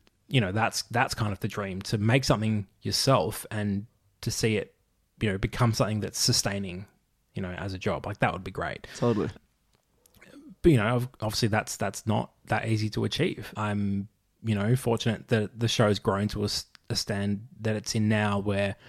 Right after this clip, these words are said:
Speaker 1: yeah, it's, it's of a high quality, and the people that do listen,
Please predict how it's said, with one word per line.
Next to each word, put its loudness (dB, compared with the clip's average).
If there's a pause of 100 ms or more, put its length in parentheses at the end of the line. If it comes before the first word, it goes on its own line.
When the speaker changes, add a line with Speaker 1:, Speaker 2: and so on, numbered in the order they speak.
(460)
Speaker 1:
yeah, 4
it's, 0
it's -4
of 2
a -2
high 0
quality, 2 (140)
and 0 (100)
the -4
people -2
that 0
do 2
listen, 4